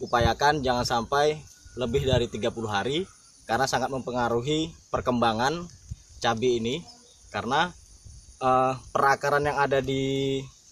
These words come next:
polybed ini sangat mempengaruhi. Ketika dia akarnya sudah banyak dan tentunya, eh, sangat mempengaruhi masalah, eh, unsur hara yang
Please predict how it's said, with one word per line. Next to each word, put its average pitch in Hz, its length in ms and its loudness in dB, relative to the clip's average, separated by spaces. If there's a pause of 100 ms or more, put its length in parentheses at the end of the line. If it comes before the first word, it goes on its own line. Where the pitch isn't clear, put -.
(200)
polybed 131 480 2
ini 156 160 0
sangat 131 400 0
mempengaruhi. 120 720 -2 (340)
Ketika 123 460 2
dia 117 480 2
akarnya 117 400 -2
sudah 123 160 -4
banyak 117 400 0 (560)
dan 117 160 -2
tentunya, 131 580 2 (800)
eh, 120 320 0
sangat 131 560 2 (500)
mempengaruhi 123 640 0
masalah, 117 800 2 (340)
eh, 117 240 -2
unsur 127 300 -2
hara 123 240 4
yang 131 100 2